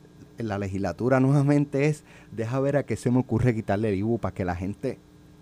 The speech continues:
Entonces, eh, back to school, vamos a quitar el ibu. Este, cosas de, de, de huracanes, vamos a quitar el ibu. Ya mismo, va, o sea, eh, eh, eh, la gasolina, vamos a quitar la crudita.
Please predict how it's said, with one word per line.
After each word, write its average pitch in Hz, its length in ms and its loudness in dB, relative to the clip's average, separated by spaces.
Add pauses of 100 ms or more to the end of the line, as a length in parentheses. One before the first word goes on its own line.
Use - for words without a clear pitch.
Entonces, 127 340 -6 (500)
eh, - 120 -20 (240)
back 143 220 6
to 170 120 6
school, 185 380 8
vamos 214 240 8
a - 20 2
quitar 185 220 4
el 160 120 2
ibu. 101 320 0 (160)
Este, 120 720 -2
cosas 170 380 4
de, 165 220 8
de, 160 180 4
de 156 80 0
huracanes, 165 420 4
vamos 208 240 8
a 202 80 6
quitar 175 260 2
el 147 120 0
ibu. 98 260 -6 (400)
Ya 135 140 4
mismo, 170 420 6
va, 135 120 0
o - 20 -20
sea, 143 240 2
eh, - 80 2
eh, 135 300 2
eh, 120 180 -2
la 123 120 0
gasolina, 160 420 6
vamos 175 280 12
a 214 60 10
quitar 185 240 2
la 180 120 4
crudita. 143 420 -2